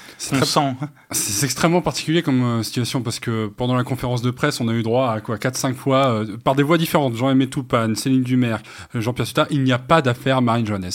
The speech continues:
Speaker 1: Et pourtant, c'est un des <laughs> seuls sujets qui a été abordé au niveau de l'équipe de France, que, rappelons-le, il n'y a eu aucun changement acté au sein ni du staff, euh, ni, euh, de la façon de procéder, euh, chez, chez l'équipe de France féminine.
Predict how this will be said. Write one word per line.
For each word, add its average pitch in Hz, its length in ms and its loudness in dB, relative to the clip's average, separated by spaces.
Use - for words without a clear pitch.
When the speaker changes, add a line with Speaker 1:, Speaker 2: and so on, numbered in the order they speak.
Speaker 1:
Et 156 80 2
pourtant, 135 260 -2
c'est 135 160 -2
un 127 80 2
des 123 80 2
<laughs> 113 120 -2
seuls 165 120 2
sujets 143 360 -2
qui 139 100 -2
a - 20 4
été 131 160 -2
abordé 127 320 0
au 131 80 0
niveau 120 160 -2
de 117 60 -2
l'équipe 117 180 -6
de 123 80 -2
France, 127 220 -2
que, 113 180 -2
rappelons-le, 120 380 -2
il 117 40 -2
n'y 107 80 -2
a - 20 -2
eu 104 100 -8
aucun 151 340 2
changement 120 460 0
acté 123 400 -2
au 120 60 -6
sein 113 240 0
ni 113 160 0
du 110 100 -6
staff, 123 380 -2
euh, 101 160 -6
ni, 117 280 0
euh, 104 200 0
de 107 120 -4
la 104 220 0
façon 120 220 -4
de 107 80 -4
procéder, 117 420 -2
euh, 101 240 -8
chez, 95 460 -8
chez - 160 -6
l'équipe 104 180 -8
de 107 60 -2
France - 240 -6
féminine. 123 400 2